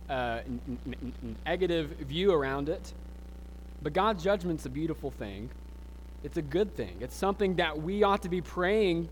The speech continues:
comes. But with judgment comes a very hard truth that we have to recognize. In the next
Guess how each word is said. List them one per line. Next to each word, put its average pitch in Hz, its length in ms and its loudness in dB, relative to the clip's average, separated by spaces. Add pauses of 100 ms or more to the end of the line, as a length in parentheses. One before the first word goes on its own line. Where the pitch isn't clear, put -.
(160)
comes. 185 680 -2 (1040)
But 165 200 6
with 196 460 6 (300)
judgment 139 720 2 (500)
comes 165 440 2
a 139 60 2
very 156 440 2
hard 139 420 0
truth 110 580 -6 (500)
that 120 180 -2
we 131 380 -2 (360)
have 131 200 -2
to 123 80 -6
recognize. 107 960 -6
In 135 100 -2
the 139 80 0
next 156 440 -2